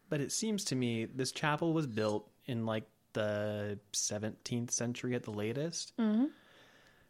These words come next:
Speaker 1: And so, like, probably people aren't being actively buried there for a long time. I don't, surely things stop smelling like shit after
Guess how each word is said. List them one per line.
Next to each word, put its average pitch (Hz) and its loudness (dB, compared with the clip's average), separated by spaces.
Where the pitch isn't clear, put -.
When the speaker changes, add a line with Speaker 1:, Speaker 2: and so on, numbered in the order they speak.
Speaker 1:
And 170 2
so, 185 0
like, 156 -2
probably 269 -2
people 135 2
aren't 127 2
being 113 0
actively 113 0
buried 117 0
there 98 0
for 95 -6
a 82 -4
long 113 -2
time. 117 -4
I 143 0
don't, 202 0
surely 180 2
things 113 -2
stop - -2
smelling 113 0
like 104 -4
shit 117 0
after 107 -4